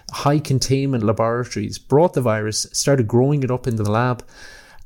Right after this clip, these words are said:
and then started to basically take, uh, all categories of drugs that were known to be, um, available to use in humans, not necessarily antiviral drugs, but a whole host of different drugs and different families of drugs, just to see if any of them would have any impact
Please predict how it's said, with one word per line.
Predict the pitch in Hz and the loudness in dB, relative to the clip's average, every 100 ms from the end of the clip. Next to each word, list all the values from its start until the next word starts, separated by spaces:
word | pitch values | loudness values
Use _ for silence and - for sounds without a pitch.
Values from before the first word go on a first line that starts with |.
| - | -4
and | 135 127 127 123 | 2 4 4 2
then | 143 185 | 2 2
started | 190 - 156 139 - | 2 2 2 0 0
to | 139 131 127 123 | 0 2 2 0
basically | 180 226 - - 127 120 - | 0 0 0 0 0 -2 -2
take, | 156 139 135 - - - - - - - | 2 2 0 -8 -16 -20 -20 -20 -20 -8
uh, | 139 | -6
all | 104 - 170 190 185 | -4 2 4 4 2
categories | - 156 156 139 127 120 | 0 -2 0 2 2 2
of | 117 107 | 0 -2
drugs | 127 131 131 123 | 0 2 2 0
that | 123 | 0
were | 107 113 | 0 0
known | 120 143 147 | 0 0 0
to | - | -2
be, | 113 110 107 - | -2 -2 -2 -6
um, | 117 110 110 - | -6 -4 -4 -4
available | 113 107 135 143 131 | 0 4 6 4 2
to | 120 120 | -2 -2
use | 120 110 | -2 -2
in | 107 | -2
humans, | 104 127 117 104 | 0 0 0 -2
not | 185 226 | -2 0
necessarily | 165 131 - 127 123 113 - | 0 0 2 2 2 -2 -2
antiviral | 135 135 - 107 113 165 170 | 0 0 0 2 2 2 0
drugs, | 110 85 110 | -2 -6 -8
but | - 170 | -4 -2
a | |
whole | 180 233 | 2 2
host | - 196 196 | 4 2 2
of | 139 | 0
different | 143 - 135 | -2 -2 -4
drugs | 110 98 101 - - - - - - | -2 -2 -2 -10 -16 -20 -20 -16 -2
and | 127 | 2
different | 143 135 117 | 2 2 2
families | - 151 175 139 113 | 2 4 4 4 2
of | |
drugs, | 107 107 107 - | -2 -4 -6 -6
just | - 262 - | -2 -2 2
to | |
see | 180 - 147 | 2 4 4
if | 127 | 4
any | 143 170 | 4 4
of | 160 - | 2 0
them | 113 | -2
would | 113 | -2
have | 117 127 - | 0 -2 0
any | 156 175 180 127 | 4 4 6 4
impact | 127 127 120 104 - | 0 -2 -6 -8 -12